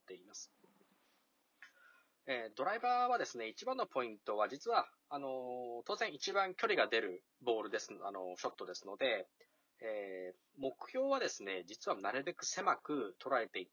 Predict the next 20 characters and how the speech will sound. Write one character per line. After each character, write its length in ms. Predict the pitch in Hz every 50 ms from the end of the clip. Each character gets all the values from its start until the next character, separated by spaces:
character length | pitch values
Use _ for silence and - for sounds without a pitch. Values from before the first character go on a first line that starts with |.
| _
た 80 | - 98
方 260 | - - 107 95 95
が 360 | 101 143 165 151 107 95 98 - -
い 60 | 147
い 300 | 131 113 98 85 80 - _ _ _ _ _ _ _ _ _ _ _ _ -
シ 80 | -
ョ 40 | 107
ッ 20 |
ト、 300 | 95 - _ _ - -
あ 20 | 107
の 260 | 101 95 90 90 87
ー、 40 | -
ク 80 | - 113
ラ 80 | 101
ブ 100 | 90 87
な 80 | 85 82
ん 20 | - _ _ _ _
で 80 | - -
す 140 | - - 110
ね。 140 | 107 110